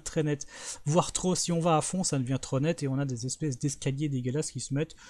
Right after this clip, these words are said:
Donc, euh, dans ce cas-ci, je pense qu'à, euh, quatre-vingt-cinq, on a quelque chose de, de vraiment, euh, vraiment pas mal. Voilà.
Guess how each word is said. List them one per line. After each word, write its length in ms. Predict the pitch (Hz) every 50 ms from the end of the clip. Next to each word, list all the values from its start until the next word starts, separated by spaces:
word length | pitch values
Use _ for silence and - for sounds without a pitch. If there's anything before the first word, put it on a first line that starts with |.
| - - - - - - - -
Donc, 500 | 123 117 127 147 147 156 160 156 - 143
euh, 240 | 139 135 131 139 165
dans 240 | 160 139 147 151 147
ce 100 | - -
cas-ci, 420 | - 151 127 - - - 170 175
je 120 | 151 139
pense 380 | 127 - - 139 143 151 - -
qu'à, 440 | - - 139 131 131 139 143 135 127
euh, 520 | 120 117 120 120 123 123 135 135 143 147 - - -
quatre-vingt-cinq, 1080 | - 143 131 - - - 151 139 135 135 127 117 - - - 139 139 143 147 143 - 135
on 120 | 127 127
a 100 | 127 131
quelque 280 | - 135 131 - 131 123
chose 400 | - - 143 147 151 147 135 120
de, 380 | 127 127 120 117 117 117 117 113
de 120 | 113 123
vraiment, 460 | 117 113 - 123 120 127 135 147 151 - - - - - - - - - - - - - - - - _ _ _ _ _ - - - - - -
euh, 480 | 147 143 135 127 127 123 120 117 117 117
vraiment 320 | 113 135 160 160 170 160
pas 140 | - 156 135
mal. 260 | 120 110 104 98 - - - - - _ - - - _ - - - - - _ _ - - - - - - - - - - - _ _ _ _ - - - - - _ - - - - - _ _ _ _ _ _
Voilà. 640 | 123 117 117 117 123 143 143 143 147 120 - -